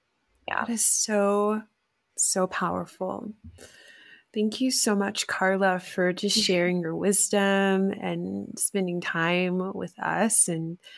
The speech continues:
Speaker 2: really, you know, never shying away from those deep places that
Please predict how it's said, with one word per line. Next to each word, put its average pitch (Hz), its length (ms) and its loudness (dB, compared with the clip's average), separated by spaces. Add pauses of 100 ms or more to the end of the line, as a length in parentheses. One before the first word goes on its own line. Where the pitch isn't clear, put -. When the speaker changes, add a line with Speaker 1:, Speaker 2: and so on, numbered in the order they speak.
(460)
Speaker 2:
really, 196 580 4
you 202 120 2
know, 170 160 4
never 190 460 4
shying 180 480 2
away 170 380 2
from 170 260 -4
those 165 240 -2
deep - 280 -8
places 170 840 -2
that 175 320 -2